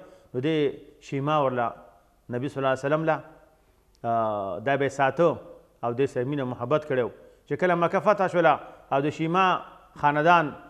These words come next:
هوازن او د حنین مشهور جنګ وشو، نو دې رال رسول الله صلی الله علیه وسلم د دې غلامان او ښځې نارینه ټول ونیول او مال دولت هر څه ونیول.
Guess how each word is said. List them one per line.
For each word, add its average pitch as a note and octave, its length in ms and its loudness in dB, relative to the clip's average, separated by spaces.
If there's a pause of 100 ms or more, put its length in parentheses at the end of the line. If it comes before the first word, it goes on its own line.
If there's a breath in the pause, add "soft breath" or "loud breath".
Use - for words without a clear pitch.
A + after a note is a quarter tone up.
(240)
هوازن C#3+ 440 2
او D3 100 2
د C3+ 160 -2
حنین D#3 180 0
مشهور D3+ 340 -2
جنګ D3+ 220 -2
وشو، D#3+ 240 -4 (520 soft breath)
نو B2+ 60 -4
دې D#3+ 240 2
رال D#3+ 160 6 (160)
رسول - 0 -
الله C#3 60 -2
صلی C#3+ 100 -4
الله D#3+ 80 4
علیه C#3+ 120 -4
وسلم D3 120 -4
د C#3 140 -4
دې D3+ 80 0 (100)
غلامان C#3 440 -2
او B2+ 60 -2
ښځې C#3+ 300 -6
نارینه C#3+ 320 -2
ټول G3 240 4
ونیول D#3 360 2 (520 soft breath)
او A#2+ 440 0
مال D#3 280 2
دولت D3+ 200 -2
هر D#3+ 100 2
څه A#2 220 -14
ونیول. B2 320 -4